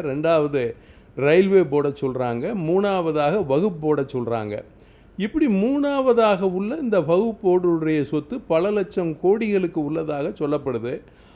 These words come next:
ஆனா, ஏழை எளிய மக்களுக்கு இந்த சொத்து போய் சேரல. அல்லாவின் பேரால், இறைவனின் பேரால் எழுதப்பட்ட அந்த சொத்து ஏழைகளுக்காக, ஏழை மக்களின் நலன்களுக்காக எழுதப்பட்டது. அந்த ஏழை எளிய மக்களுக்கு இந்த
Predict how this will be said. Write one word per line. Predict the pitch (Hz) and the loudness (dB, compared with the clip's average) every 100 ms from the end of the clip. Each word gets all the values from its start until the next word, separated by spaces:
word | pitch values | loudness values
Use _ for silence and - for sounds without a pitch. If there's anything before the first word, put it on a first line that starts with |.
| - | -14
ஆனா, | - 170 214 208 175 | -2 0 2 2 2
ஏழை | 208 175 220 277 269 269 180 | 0 4 6 6 2 0 2
எளிய | 180 214 233 208 | 4 4 4 2
மக்களுக்கு | 160 170 170 254 220 190 247 | 2 -2 -2 0 2 0 -2
இந்த | 240 202 180 | -4 0 0
சொத்து | 160 175 175 226 180 | 0 -2 -2 -6 -8
போய் | 175 170 202 - | -2 0 -2 -4
சேரல. | - 165 156 131 135 87 110 | 0 2 2 0 0 -2 -4
அல்லாவின் | 147 175 170 160 | 0 0 0 -2
பேரால், | 143 143 131 110 - - - - | -2 0 -2 -4 -12 -20 -20 -2
இறைவனின் | 147 190 226 214 196 160 | 6 8 8 6 2 2
பேரால் | 160 165 185 202 | 2 2 2 0
எழுதப்பட்ட | 151 160 175 165 156 147 | 0 0 -2 -2 -2 -2
அந்த | 139 131 | -2 -2
சொத்து | 120 139 139 262 | -2 -4 -4 -6
ஏழைகளுக்காக, | 175 151 196 196 175 160 - 147 143 202 | -2 0 2 2 2 -2 -2 -2 0 0
ஏழை | 143 170 180 | 0 0 0
மக்களின் | 160 139 165 156 147 | -2 -4 -4 -2 -2
நலன்களுக்காக | 120 160 170 156 139 139 131 | -2 -2 -2 -4 -4 -4 -2
எழுதப்பட்டது. | 165 135 139 123 117 113 117 - - - - - | -2 -2 -4 -6 -6 -8 -8 -16 -20 -20 -20 -8
அந்த | 151 196 202 | -2 4 4
ஏழை | 165 196 294 285 208 | 6 4 4 0 0
எளிய | 185 226 233 | 0 0 0
மக்களுக்கு | 202 175 170 233 196 175 262 | 0 -2 -4 -4 -4 -4 -4
இந்த | 233 185 | -2 0